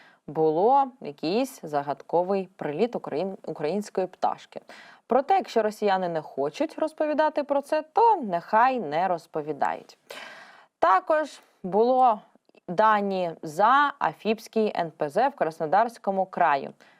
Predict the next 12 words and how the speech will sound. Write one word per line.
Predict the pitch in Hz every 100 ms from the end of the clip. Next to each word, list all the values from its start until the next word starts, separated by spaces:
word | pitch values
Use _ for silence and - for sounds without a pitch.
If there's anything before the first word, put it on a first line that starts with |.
| _
Він, | 214 294 359 359 359 _ _
як | 151 151
ви |
могли | 151 151 151
здогадатися, | 143 156 190 302 294 277 277 254 - _
також | - 320 294 226
горів. | 214 185 123 - - - - _ _
Зараз | 196 269 302 269
побачите | 196 170 175 180 180 160 160
знову | 175 190 156 151
ж | -
таки | 156 151 156 151